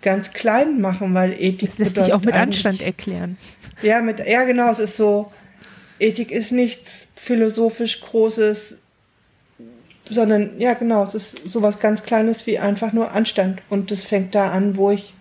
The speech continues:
Speaker 1: weiß ich nicht, dem Menschen vor mir die Tür aufhalte und das hört da auf, wo ich solche Plakate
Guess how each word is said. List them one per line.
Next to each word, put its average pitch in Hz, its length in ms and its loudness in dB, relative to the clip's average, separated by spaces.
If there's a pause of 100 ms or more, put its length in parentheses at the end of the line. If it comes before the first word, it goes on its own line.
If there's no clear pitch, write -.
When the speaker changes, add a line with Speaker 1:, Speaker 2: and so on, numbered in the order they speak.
(320)
Speaker 1:
weiß 190 180 4
ich 202 120 -4
nicht, 214 300 0 (600)
dem 214 140 6
Menschen 196 280 2
vor 202 200 2
mir 196 140 2
die 190 140 -2
Tür 208 280 2
aufhalte 214 420 0
und 202 260 -2
das 202 200 -2
hört 196 160 -4
da 202 140 0
auf, 190 200 0
wo 190 80 2
ich 190 100 0
solche 185 240 0
Plakate 190 680 -2